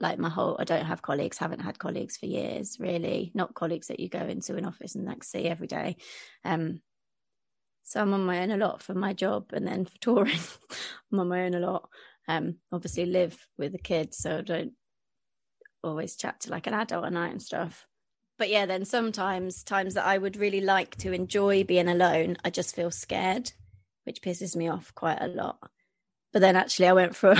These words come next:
<laughs> a walk the other day around the city and got, like, shouted at by this bloke, and then it got a bit dark. And then I was like, "Oh,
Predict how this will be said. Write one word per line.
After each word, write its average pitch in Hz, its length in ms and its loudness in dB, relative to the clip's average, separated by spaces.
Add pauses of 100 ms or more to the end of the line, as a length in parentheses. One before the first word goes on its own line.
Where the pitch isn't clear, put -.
<laughs> - 120 4
a 294 80 12
walk 226 340 10
the 262 120 12
other - 100 6
day 208 300 10
around 185 280 6
the 185 60 0
city 175 520 2 (600)
and 202 100 4
got, 170 140 8
like, 160 160 6
shouted 175 360 6
at 170 280 6
by 170 120 4
this 170 200 0
bloke, 170 360 4
and 160 80 0
then 165 140 2
it 170 100 -2
got 170 140 0
a - 60 -2
bit 180 160 -2
dark. 170 560 4 (280)
And 180 140 2
then 175 140 4
I 170 40 2
was 175 120 0
like, 190 180 0
"Oh, 190 420 4